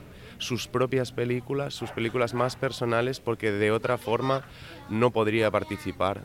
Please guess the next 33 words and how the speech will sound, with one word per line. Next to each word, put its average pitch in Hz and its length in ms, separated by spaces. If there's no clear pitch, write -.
¿no? 110 260
del 92 140
mundo, 92 640
del 98 180
mundo 107 280
del 95 160
cine. 143 420
Luego 143 200
hay, 156 260
yo 131 140
creo 170 180
que 147 80
se 135 240
descubre 143 500
poco 131 220
a 123 60
poco 127 260
la 120 100
figura 113 760
de, 98 440
del 107 180
productor 123 640
o 117 120
de 107 100
la 101 80
productora, 107 800
que, 98 200
y 104 200
hay 104 200
toda 113 200
una 113 140
serie 110 400
de, 95 240